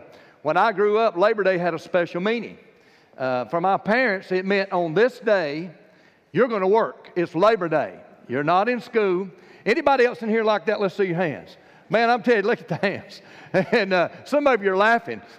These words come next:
Matter of fact, Labor Day was not a good day for me, Mary Beth. I'm gonna be honest with you. I tried to find somewhere I could go on Labor Day so I wouldn't be at home, and you probably know what I'm speaking about. But Labor Day, and when we're thinking about, uh, connecting God's work or our work to God's mission,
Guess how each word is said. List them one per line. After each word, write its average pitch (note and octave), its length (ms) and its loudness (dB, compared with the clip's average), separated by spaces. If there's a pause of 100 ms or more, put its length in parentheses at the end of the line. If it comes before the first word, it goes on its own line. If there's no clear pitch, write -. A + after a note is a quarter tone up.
Matter A#3 220 2
of D#3+ 60 -8
fact, A#3+ 240 2
Labor C4+ 300 2
Day A3+ 220 4
was G3 160 -6
not A3 180 2
a G#3 60 -2
good G#3 180 0
day A3 160 4
for E3 140 -8
me, F#3+ 180 0
Mary E3 200 0
Beth. E3+ 220 0
I'm A3 140 0
gonna G3+ 40 0
be F#3+ 80 2
honest G#3 280 -2
with G#3+ 180 0
you. G#3+ 160 -4 (320)
I G#3+ 120 4
tried G#3 260 0
to F3 60 -12
find G3+ 280 0
somewhere G3+ 300 -2
I G3 120 2
could E3+ 200 -6
go G3 240 2
on E3+ 80 -2
Labor F#3+ 300 2
Day G3 280 -2 (340)
so F#3+ 220 0
I G3 120 4
wouldn't F#3+ 260 -2
be F#3 120 2
at E3 60 -4
home, E3+ 240 0
and C#3+ 80 -6
you E3+ 80 0
probably F3+ 300 0
know F3 120 2
what F3 140 0
I'm D#3+ 120 -4
speaking E3+ 420 -4
about. B2 300 -6 (320)
But F3+ 100 2
Labor A3+ 320 4
Day, C#3 300 0 (320)
and G3 120 0
when C4+ 120 0
we're G4+ 100 0
thinking C#4 360 -4
about, G#3+ 520 0
uh, D#3 300 0 (140)
connecting A3 520 -2
God's G#3+ 320 0
work G3 320 0
or E3+ 160 0
our A#3 220 4
work G#3+ 260 -2
to G3 100 -4
God's F#3+ 320 0
mission, C#3+ 560 -4